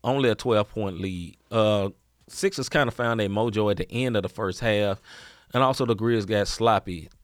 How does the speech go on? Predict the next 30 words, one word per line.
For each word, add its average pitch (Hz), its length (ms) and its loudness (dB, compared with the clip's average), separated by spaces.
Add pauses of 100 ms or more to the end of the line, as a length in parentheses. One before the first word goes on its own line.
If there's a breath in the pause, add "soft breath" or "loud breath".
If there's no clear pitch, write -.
At 135 160 0
the 104 80 -4
end 156 260 0
of 131 80 0
every 120 240 0
quarter, 113 440 0
it 95 160 -2
seemed 127 500 -4
like 98 340 -4
the 92 100 -12
Grizzlies 104 500 -4
could 95 200 -6
not 98 260 -4
finish 95 500 -6
well. 117 580 2 (540 loud breath)
It's 120 160 -2
weird, 147 360 6
man, 117 280 0
because, 110 760 2
you 127 140 -2
know, 107 220 2
our 127 200 2
first 135 320 -2
few 120 120 -6
years 107 360 0
with 92 180 -6
Ja, 107 300 4
we 101 180 -4
seemed 117 680 -6
like 98 340 -4